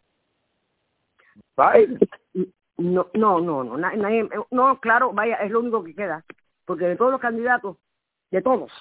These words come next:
Speaker 1: Pero para caer en la mi-, para caer en la misma Guanajuato
Speaker 2: También.
Speaker 1: que no hizo nunca.
Speaker 2: Bueno, él, él aprendió del otro, del famoso negro, que los cubanos se han vuelto racistas ahora, y no le dicen el presidente Obama,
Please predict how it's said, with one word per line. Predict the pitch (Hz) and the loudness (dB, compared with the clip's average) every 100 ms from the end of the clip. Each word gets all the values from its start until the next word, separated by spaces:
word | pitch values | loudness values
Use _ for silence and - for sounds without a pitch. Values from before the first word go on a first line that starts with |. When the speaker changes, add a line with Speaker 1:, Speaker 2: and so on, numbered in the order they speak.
| - _ _ | -20 _ _
Speaker 1:
Pero | 156 147 | 4 6
para | 131 | 8
caer | 147 220 | 6 8
en | |
la | 247 | 6
mi-, | 269 | 6
para | 233 196 | 6 8
caer | 180 240 | 8 8
en | 254 | 6
la | 247 | 6
misma | 285 269 262 | 4 6 6
Guanajuato | 240 240 226 254 285 | 6 6 6 6 4
Speaker 2:
También. | 262 254 | 2 0
Speaker 1:
que | 240 233 | -2 -6
no | 262 269 269 277 285 | -10 -8 -8 -10 -12
hizo | 262 | -14
nunca. | 339 349 135 _ _ _ _ _ | -14 -16 -20 _ _ _ _ _
Speaker 2:
Bueno, | 202 196 180 - _ _ - - - _ - | -2 0 0 -6 _ _ -18 -18 -18 _ -2
él, | 247 247 - | -2 -2 -6
él | 233 | -2
aprendió | 226 214 208 220 226 | -2 -2 -2 0 0
del | 202 | 0
otro, | 160 143 123 120 _ _ _ _ - | -2 -6 -10 -16 _ _ _ _ -6
del | 185 | -4
famoso | - 214 247 233 | -2 -2 -2 -2
negro, | 220 220 226 190 165 | 0 2 2 0 -4
que | 151 | -6
los | 143 | -6
cubanos | 151 170 208 | -6 -4 -4
se | 196 | -4
han | 190 | -2
vuelto | 196 185 | -2 -4
racistas | 156 135 - 240 - - 135 | -4 -6 -4 -6 -4 -4 0
ahora, | 151 151 175 - _ - | 0 0 -2 -4 _ -2
y | |
no | 180 208 | 0 2
le | |
dicen | 220 214 202 | 2 0 -2
el | 180 | -4
presidente | 156 - 185 202 | -6 -4 -2 0
Obama, | 208 170 185 170 | 2 2 0 -4